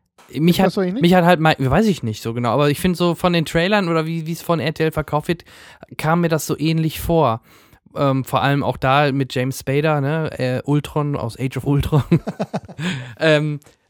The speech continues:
Speaker 1: in der Hauptrolle, da, der soll da sehr stark drin sein. Aber ich glaub, dann mach ich das jetzt so. Ich hab jetzt das mal bei Netflix jetzt gerade in meine Playlist gepackt, die ersten zwei Staffeln. Äh, vielleicht kann ich das auch noch mal mit meiner Frau ganz gut gucken, wenn du sagst, das ist spannend und gut gemacht.
Speaker 2: Ja, also ich hatte Katrin
Speaker 1: Klingt
Speaker 2: gesagt,
Speaker 1: gut.
Speaker 2: also meiner Frau,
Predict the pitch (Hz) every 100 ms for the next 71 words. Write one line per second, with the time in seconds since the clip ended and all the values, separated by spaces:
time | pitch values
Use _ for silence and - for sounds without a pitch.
0 | - 165 147 175 - 185 185 180 - 170
1 | - 156 147 156 175 160 165 160 - 156
2 | 196 - 127 117 113 117 139 139 - -
3 | _ 175 - 202 247 - 220 220 220 202
4 | 143 180 185 208 147 - 135 - 156 202
5 | 190 - 170 - 165 - 165 156 151 151
6 | 156 - 156 - 147 - - 147 151 143
7 | 139 135 147 147 147 - 143 143 - 139
8 | 127 - 139 123 123 - 135 135 135 _
9 | _ _ _ _ _ _ 139 143 139 135
10 | 147 139 139 131 120 120 131 123 127 120
11 | 127 123 - 123 127 123 - 123 - 120
12 | 123 120 120 131 123 117 - 127 127 120
13 | - 117 123 - 190 175 190 214 240 220
14 | 196 208 220 196 180 - 156 180 175 -
15 | 320 156 156 151 175 170 160 156